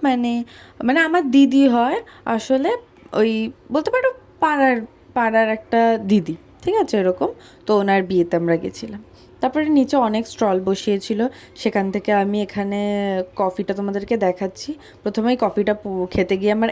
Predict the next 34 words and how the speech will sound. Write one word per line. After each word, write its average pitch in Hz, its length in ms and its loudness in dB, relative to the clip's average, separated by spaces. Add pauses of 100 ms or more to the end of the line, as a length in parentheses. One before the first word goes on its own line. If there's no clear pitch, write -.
এত 190 300 -2
গরম 233 360 2
ছিল, 262 240 2
জিভটা 208 300 0
পুরো 220 220 0
পুড়ে 190 340 0
গেছিল। 208 360 -2 (440)
আর 185 140 -2 (140)
জিভ 247 200 0 (120)
পুড়ে 277 200 6
যাওয়াতে 277 400 2
আমি 269 280 2
ওখানে 254 340 0
না 403 160 2 (300)
যাই 226 320 -2
খাচ্ছিলাম 277 540 0
আমার 262 200 2
কিরম 220 260 0
একটা 220 160 0
বেস্বাদ 180 380 -2
বেস্বাদ 185 320 -2
লাগছিল। 165 360 -4 (420)
তা 180 100 -2
বলে 180 180 0
কিন্তু 233 320 0
কোনো 175 300 0
খাবার 214 360 -2
বাদ 277 260 0
দিইনি, 285 460 2
সব 202 460 0
একদম 226 460 2
ভালো 175 460 0
করে 180 200 0
খেয়েছি। 170 520 -6